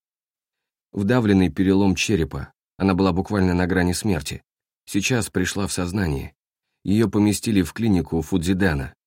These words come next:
К сожалению, у неё паралич и нарушение речи». «Но как это случилось?»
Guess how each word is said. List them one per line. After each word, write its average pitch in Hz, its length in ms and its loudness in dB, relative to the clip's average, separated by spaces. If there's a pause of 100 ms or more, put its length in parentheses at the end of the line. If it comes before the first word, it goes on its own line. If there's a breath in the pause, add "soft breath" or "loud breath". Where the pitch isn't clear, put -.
(220)
К - 60 -14
сожалению, 92 500 2
у 87 40 2
неё 90 320 2
паралич 90 580 -2
и 80 180 -2
нарушение 85 640 -2
речи». 90 360 -2 (720)
«Но 82 380 0
как 104 240 -6
это 95 140 -2
случилось?» - 560 -6